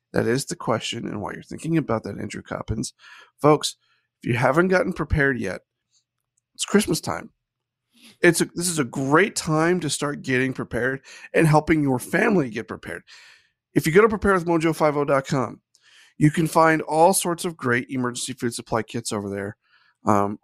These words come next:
for, for different lengths and variations. Uh,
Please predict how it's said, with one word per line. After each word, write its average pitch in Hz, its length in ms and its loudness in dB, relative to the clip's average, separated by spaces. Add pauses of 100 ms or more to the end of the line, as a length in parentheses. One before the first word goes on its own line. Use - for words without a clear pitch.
for, 107 300 -2
for 107 100 -8
different 175 540 0
lengths 147 440 2
and 135 120 0
variations. 139 760 2 (540)
Uh, 95 240 -2